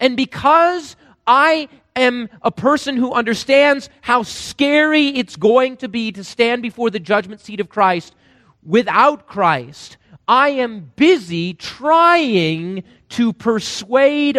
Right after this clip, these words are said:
others." Now, we're gonna find out later in this chapter, he is persuading people to be reconciled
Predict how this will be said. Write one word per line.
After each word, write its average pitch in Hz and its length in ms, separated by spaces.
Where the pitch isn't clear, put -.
others." 151 600
Now, 185 180
we're 220 140
gonna 311 140
find 233 400
out 165 360
later 214 560
in 226 160
this 208 180
chapter, 156 440
he 190 260
is 175 220
persuading 233 1080
people 127 640
to 185 120
be 165 640
reconciled 120 1160